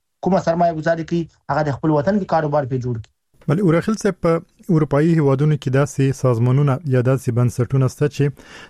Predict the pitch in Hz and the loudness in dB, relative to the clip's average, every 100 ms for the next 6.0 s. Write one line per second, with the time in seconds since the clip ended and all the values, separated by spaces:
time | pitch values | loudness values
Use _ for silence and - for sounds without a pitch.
0 | - 135 123 143 139 131 113 113 139 135 | -2 0 2 2 2 2 0 2 2 0
1 | - - - - 117 117 113 113 117 127 | -4 -18 -20 -2 2 2 2 2 2 2
2 | 151 139 - 123 123 160 123 120 117 123 | 2 0 0 0 0 0 2 2 0 -2
3 | 165 123 117 - 117 127 135 117 120 117 | 0 0 2 0 0 2 2 2 0 0
4 | 107 151 156 135 143 135 - 127 117 123 | 0 0 0 2 0 0 0 -2 0 0
5 | 117 131 - - _ - 143 110 139 | 2 0 -2 -14 _ -6 -2 2 2